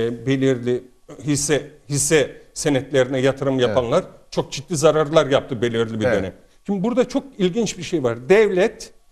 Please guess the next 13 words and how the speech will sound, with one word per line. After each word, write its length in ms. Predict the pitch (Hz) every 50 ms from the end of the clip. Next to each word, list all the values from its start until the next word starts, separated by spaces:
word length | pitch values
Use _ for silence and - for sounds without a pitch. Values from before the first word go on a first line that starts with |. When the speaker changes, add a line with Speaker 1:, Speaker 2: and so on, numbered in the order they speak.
| _ _ _ _ _ _ _ -
Speaker 1:
bunu 220 | 135 170 247 240
satan 540 | - - - 165 165 156 160 180 214 226 202 147
herhangi 640 | 131 156 160 131 113 120 156 226 262 240 180 165 135
bir 260 | 123 117 104 - - - -
sigorta, 760 | - - - - 175 160 160 165 160 147 - - 156 147 139 147
banka, 520 | 160 170 170 175 165 - 165 160 151 151 - - _ _ _ _ _ _ _ _ _ _ _ _ _ _ _ _ -
devletin 680 | 139 120 165 165 170 180 190 185 - 240 247 214 - - -
koyduğu 340 | - 175 175 170 185 202 185
kriterler 600 | - - 170 175 - - 165 160 139 147 131 113 101
var. 180 | 98 92 92 - - -
Bu 180 | 165 196 190 -
kriterlere 680 | - 160 156 143 - 151 143 135 143 147 135 139 151
göre 380 | 147 120 117 98 87 80 73